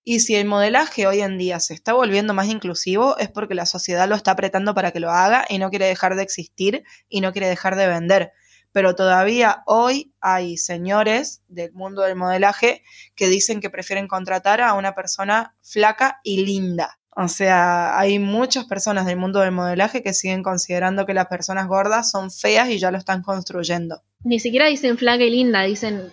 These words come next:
Speaker 2: flaca, como que eso ya asumiese, o sea, como si eso ya implicase que fuese linda.
Speaker 1: Claro.
Speaker 2: Como no, no quiero a alguien feo, quiero a alguien flaco, como
Speaker 1: Quiero a alguien flaco, sí.
Speaker 2: es terrible.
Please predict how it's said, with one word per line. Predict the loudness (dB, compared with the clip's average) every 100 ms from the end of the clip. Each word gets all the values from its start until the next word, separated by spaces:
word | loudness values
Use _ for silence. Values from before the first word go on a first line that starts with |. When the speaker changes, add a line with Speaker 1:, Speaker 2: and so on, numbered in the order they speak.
| -8
Speaker 2:
flaca, | 0 2 4 2 2 0
como | -6 -6 -6
que | -8
eso | -6 -4
ya | -2 0 0 0 -6 -18 _
asumiese, | -16 -12 -6 0 0 -2 -4 -2 -2
o | -4
sea, | -6
como | -6 -8
si | -2 -2
eso | 0 -2
ya | -2 0 0 -2 -8 -10
implicase | -6 -4 -2 -4 2 0 0 0 0 0 -4 _ _ _
que | -16
fuese | -8 -6 -4
linda. | -4 -4 -8 -12 -14 -8
Speaker 1:
Claro. | -8 -4 -4 -6 -8 -12 -16 _ _ _
Speaker 2:
Como | -12 -4
no, | -2 0
no | 2
quiero | 4
a | 4
alguien | 2 0
feo, | 0 0 4
quiero | 2
a |
alguien | 2 0 2
flaco, | 0 0 -4 -8
como | -8 -6 -4
Speaker 1:
Quiero | 0
a | 0
alguien | -2 -4
flaco, | -4 -4 -6 -8 -10
sí. | -8 -6 -4
Speaker 2:
es | -4
terrible. | -2 0 2 4 4 4 0